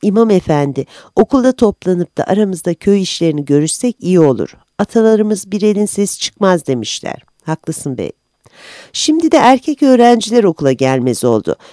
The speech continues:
Hükümet bana çocuklarınızı okutayım diye aylık bağlamış. O maaş da sizin ödediğiniz vergilerden alınıyor.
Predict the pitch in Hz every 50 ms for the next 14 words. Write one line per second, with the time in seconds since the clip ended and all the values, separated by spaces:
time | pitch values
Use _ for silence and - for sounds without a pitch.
0 | _ _ - 277 254 - 294 269 285 277 - _ 269 262 269 262 - - 247 -
1 | 240 - - 254 254 247 233 240 208 - 240 226 - _ _ _ - - - -
2 | - - - 285 285 269 226 208 175 151 147 143 139 135 127 - - 135 131 127
3 | 127 127 123 117 123 139 - - - - - - - _ - 254 233 247 247 247
4 | 254 - - - 226 220 - - 196 208 247 247 233 226 - 220 208 180 202 233
5 | 233 233 202 175 175 202 190 196 202 196 220 202 208 208 208 208 - 226 220 214
6 | 185 151 143 127 117 95 78 62